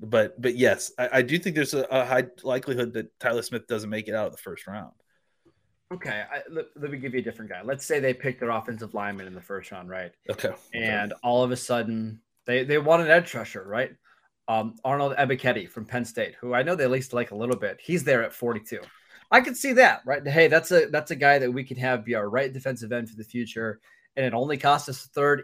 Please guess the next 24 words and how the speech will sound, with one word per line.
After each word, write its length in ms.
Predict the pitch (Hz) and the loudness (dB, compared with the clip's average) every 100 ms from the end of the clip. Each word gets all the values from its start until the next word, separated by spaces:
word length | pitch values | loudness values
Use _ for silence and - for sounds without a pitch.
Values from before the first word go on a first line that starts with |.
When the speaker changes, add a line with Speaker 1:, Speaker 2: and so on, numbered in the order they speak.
| - | -2
Speaker 2:
and 240 | 143 165 | 0 2
we 120 | 175 | 2
can 120 | 170 139 | 0 -4
still 220 | - 165 | -2 -2
keep 240 | 160 156 | -2 -4
our 120 | 151 | -2
third 280 | 139 147 143 | -2 -2 0
round 220 | 139 139 | 2 0
this 240 | 127 139 - | -2 -8 -4
year 200 | 135 127 | -4 -4
to 300 | - 120 113 107 _ _ _ | -4 -4 -4 -6 _ _ _
address 640 | 123 110 135 127 - - - _ _ _ _ _ _ _ | -10 0 4 4 0 -16 -20 _ _ _ _ _ _ _
whatever, 600 | - 110 120 113 95 82 - - | -14 -4 -2 0 -4 -10 -20 -8
wide 300 | 110 120 123 | -2 0 0
receiver, 760 | 123 - 120 104 113 107 107 | -4 -4 -4 -2 -4 -4 -6
tight 240 | - 120 110 | -4 -2 0
end. 280 | 110 107 110 | 0 -2 -4
I, 160 | 147 - | -4 2
I 140 | 170 | 2
could 160 | 185 180 | 2 -2
see 120 | 156 | -4
something 320 | 135 117 113 | -6 -8 -8
like 200 | 95 90 | -14 -16
that. 180 | - - | -20 -20